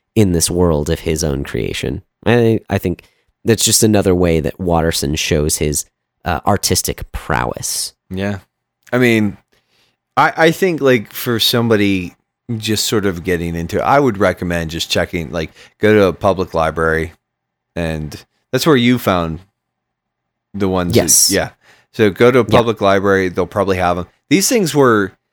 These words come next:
Speaker 2: uh, <laughs> the book said it was the heaviest thing to ever show up on the New York Times bestseller list.
Speaker 1: Yeah.
Speaker 2: Like, it's,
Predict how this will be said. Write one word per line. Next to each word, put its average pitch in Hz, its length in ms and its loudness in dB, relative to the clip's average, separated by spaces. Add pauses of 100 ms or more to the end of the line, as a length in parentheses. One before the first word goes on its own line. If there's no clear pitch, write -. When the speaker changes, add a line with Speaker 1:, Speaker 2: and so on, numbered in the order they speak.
(200)
Speaker 2:
uh, 107 320 2
<laughs> - 80 -16
the 135 240 2
book 127 200 0
said 107 220 0
it 107 100 2
was 110 280 -2
the 98 200 2
heaviest 110 600 -2
thing 104 300 -2
to 95 100 -2
ever 92 200 -2
show 92 280 0
up 95 140 -4
on 101 100 0
the 95 100 -2
New 98 180 -2
York 104 220 0
Times 104 440 -4
bestseller 101 600 0
list. 107 460 -2
Speaker 1:
Yeah. 117 480 2
Speaker 2:
Like, 107 320 2
it's, 110 260 -2